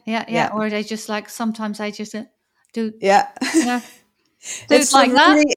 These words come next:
Speaker 2: intimate solution. <laughs>
Speaker 1: Yeah, but it, it, you know, it works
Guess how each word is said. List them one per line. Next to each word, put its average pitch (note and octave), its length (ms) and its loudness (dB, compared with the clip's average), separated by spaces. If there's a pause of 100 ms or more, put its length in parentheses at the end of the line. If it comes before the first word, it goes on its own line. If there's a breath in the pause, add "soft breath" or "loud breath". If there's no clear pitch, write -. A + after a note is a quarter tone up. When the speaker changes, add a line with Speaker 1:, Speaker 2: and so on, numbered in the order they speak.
(100)
Speaker 2:
intimate C4 300 -2
solution. G#3 720 2 (200)
<laughs> - 200 -4
Speaker 1:
Yeah, C4 300 4 (240)
but C4+ 240 2
it, C4 180 0
it, C4 200 2
you D#4 100 0
know, D4+ 180 4
it - 160 0
works C#4 460 2